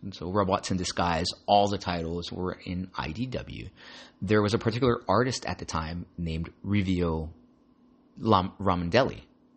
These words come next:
Livio, I'm sorry, Livio Ramondelli. I've interviewed him. I'm sorry to butcher your name, Livio. Uh, his art is a fucking amazing, especially the way he draws Transformers. He, he just nails it every fucking time.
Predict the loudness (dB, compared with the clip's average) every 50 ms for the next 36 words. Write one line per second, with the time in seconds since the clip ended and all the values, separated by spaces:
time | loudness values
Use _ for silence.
0 | _ _ _ _ _ _ 6 8 8 8 8 6 0 -2 -4 -4 -2 -2 -2 -2
1 | -2 0 0 0 0 0 -2 -2 -2 -4 -6 -6 -6 -8 -8 -10 -10 -10 -10 -8
2 | -8 -8 -8 -8 -10 -10 -10 -10 -10 -8 -8 -6 -6 -6 -8 -8 -6 -6 -6 -6
3 | -4 -2 0 2 2 2 2 2 2 2 4 4 4 4 4 2 -4 -12 -14 -14
4 | -14 -16 _ 2 4 6 6 4 4 0 -6 -8 -4 0 6 8 8 8 8 6
5 | 6 4 2 0 0 -2 -4 -2 -4 -4 -2 -2 -2 -2 0 0 0 0 0 -2
6 | -2 -4 -6 -4 -6 -8 -4 -4 -4 -4 -4 -4 -4 -4 -4 -4 -6 -6 -6 -8
7 | -8 -10 -12 -12 -10 -6 -4 -4 -4 -4 -8 -10 -12 _ _ 2 4 4 4 4
8 | 0 -2 -8 -10 -12 -14 -12 -8 -4 -2 -2 0 0 -2 -2 -2 -2 -2 -4 -4
9 | -6 -6 -4 -2 0 0 0 0 0 -2 -2 -4 -4 -4 -6 -8 -8 -6 -6 -6
10 | -6 -6 -10 -10 -10 -12 -12